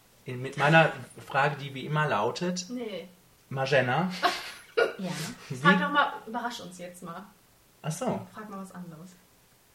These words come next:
Speaker 2: Margenna?
Speaker 1: Margenna. <laughs>
Speaker 3: Toller Name, oder?
Speaker 1: <laughs> Nee.
Speaker 2: Nee? Doch. <laughs>
Speaker 1: Margenna, wie fandest du Carrie?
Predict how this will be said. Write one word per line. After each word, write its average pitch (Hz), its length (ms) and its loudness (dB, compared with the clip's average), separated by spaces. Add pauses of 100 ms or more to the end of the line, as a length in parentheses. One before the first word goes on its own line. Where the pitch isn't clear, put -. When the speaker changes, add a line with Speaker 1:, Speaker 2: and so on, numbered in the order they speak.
(880)
Speaker 2:
Margenna? 226 480 -2 (280)
Speaker 1:
Margenna. 131 400 0 (800)
<laughs> 202 400 4 (560)
Speaker 3:
Toller 170 260 -2
Name, 139 320 -6
oder? 165 240 -8
Speaker 1:
<laughs> - 60 -6 (3250)
Nee. - 380 -4 (340)
Speaker 2:
Nee? 226 300 -4
Doch. - 340 8 (160)
<laughs> - 1040 10 (880)
Speaker 1:
Margenna, 160 400 10 (260)
wie 175 120 0
fandest 170 380 6
du 151 40 -4
Carrie? 117 480 0